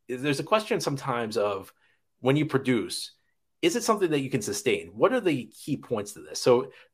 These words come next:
you have to, like, look for the factors that, that led to the sack. And if you, if you keep that, if you keep those factors constant, even against better competition, would you still have success? And yes, if you get off the line in less than under point eight seconds as a pass rusher, yeah,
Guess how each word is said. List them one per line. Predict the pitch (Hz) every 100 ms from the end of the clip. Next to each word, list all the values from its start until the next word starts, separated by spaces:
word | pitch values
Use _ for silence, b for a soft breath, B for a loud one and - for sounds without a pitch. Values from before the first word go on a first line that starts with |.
| 127
you | 147
have | 226 247
to, | 202
like, | 147 117 -
look | 127 139
for | -
the | 117 104
factors | - 135 127 - 104 95
that, | 98 -
that | 117 98 104
led | 107 127 123
to | 120
the | 104
sack. | - 90 - - - _ _ _ _
And | 117 110 - -
if | 156 156 156
you, | 175 190 - - -
if | 151
you | 208
keep | 208 220 214
that, | 165
if | 127
you | 175
keep | 254 240
those | 170 156
factors | - 147 - 135 -
constant, | - 147 139 - 98 - - -
even | 156 175
against | 156 135
better | 143 117
competition, | - 131 107 - 139 - - _ _ _ -
would | 135 160
you | 160
still | 156
have | 127 104
success? | 104 120 - -
And | 139
yes, | 170 -
if | 107
you | 151 214
get | 196
off | 170 160
the | 139
line | 117 120 113
in | 101
less | 113 117 -
than | - 107
under | 110 101 - -
point | 123 120
eight | 110 110
seconds | 120 107 110
as | 104
a | 98
pass | - 104 -
rusher, | 120 - 127 - b b b _ _ _ _ _ _ -
yeah, | 170 123